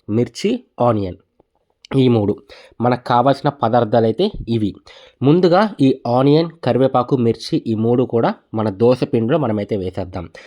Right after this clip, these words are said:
దోస పిండి కూడా మీరు ఇంట్లోనే చేసుకోవచ్చు, లేదంటే బయట మీరు బై చేయొచ్చు.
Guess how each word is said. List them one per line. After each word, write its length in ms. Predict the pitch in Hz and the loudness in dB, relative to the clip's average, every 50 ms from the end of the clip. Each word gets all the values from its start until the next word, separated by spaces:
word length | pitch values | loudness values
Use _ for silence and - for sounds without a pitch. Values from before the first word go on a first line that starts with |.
| - - _ _ - | -20 -20 _ _ -4
దోస 300 | 110 135 147 165 151 - - | 0 2 2 2 2 0 0
పిండి 160 | 190 170 165 | 0 2 2
కూడా 160 | 160 160 170 180 | 2 2 2 4
మీరు 300 | 170 151 135 135 131 - | 4 4 2 2 0 0
ఇంట్లోనే 360 | 117 117 123 123 147 151 165 | -2 -4 -2 0 2 2 2
చేసుకోవచ్చు, 540 | 151 139 127 123 - - 131 120 117 - 160 | 2 2 2 0 0 -2 -2 -2 -2 0 0
లేదంటే 360 | 135 127 120 123 123 120 135 | 0 0 -2 -2 -2 -4 -4
బయట 300 | 117 101 110 110 110 - | -2 -2 -2 -2 -2 -2
మీరు 180 | 117 120 120 135 | -2 -2 -2 0
బై 200 | 117 107 101 98 | 0 -2 -2 -2
చేయొచ్చు. 460 | 95 - 98 92 90 - - 104 | -4 -6 -8 -8 -8 -8 -10 -12